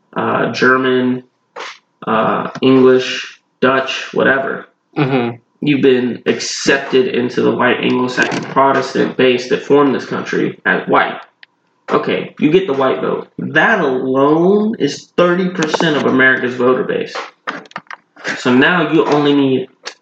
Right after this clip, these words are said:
Speaker 1: part of the African American vote or part of the Hispanic vote or part of any other minority vote. And you have thirty-three percent, which is exactly what Hitler did. Hitler ran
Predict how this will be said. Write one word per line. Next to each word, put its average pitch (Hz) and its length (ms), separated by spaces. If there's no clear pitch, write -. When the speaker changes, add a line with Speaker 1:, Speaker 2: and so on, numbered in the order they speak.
Speaker 1:
part 160 600
of 127 80
the 120 100
African 131 280
American 127 380
vote 123 280
or 117 160
part 143 300
of 147 80
the 147 100
Hispanic 123 460
vote 120 280
or - 120
part 135 260
of 131 200
any 139 220
other 135 140
minority 127 480
vote. - 360
And - 140
you 214 120
have 208 240
thirty-three 170 520
percent, - 500
which 143 180
is 147 140
exactly 190 540
what 160 180
Hitler 175 300
did. - 400
Hitler 151 340
ran 135 480